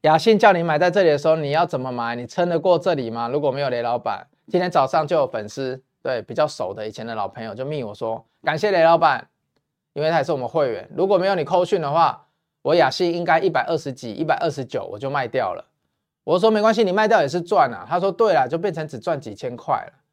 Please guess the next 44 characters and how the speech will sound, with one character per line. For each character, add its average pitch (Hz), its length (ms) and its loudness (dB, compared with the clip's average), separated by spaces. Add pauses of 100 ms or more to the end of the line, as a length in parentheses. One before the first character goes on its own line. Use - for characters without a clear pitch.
但 165 140 -4
不 143 120 -6
会 147 80 0
像 147 200 -6
今 143 200 -8
天 139 240 -8 (300)
有 - 80 -14
没 117 100 -8
有 113 300 -4
几 - 160 -16
万 110 320 -2
这 113 100 -8
样 110 220 -8
子。 - 180 -20 (320)
那 180 120 0
我 143 80 0
就 165 100 0
恭 180 180 2
喜 131 160 -6
他， 147 380 4
跟 147 120 -2
他 147 100 0
拍 143 220 0
手 104 220 -8
啊。 82 220 -8
为 160 140 2
什 147 100 -10
么？ 101 180 -8 (220)
因 202 100 4
为 240 80 8
你 180 120 2
一 233 200 4
二 254 140 10
九 160 160 2
卖， 196 220 4
今 208 180 2
天 196 160 0
是 185 140 -4
一 226 100 -2
百 127 260 2
四 131 200 -4
十 131 140 -6
六 147 220 6
哦。 107 180 0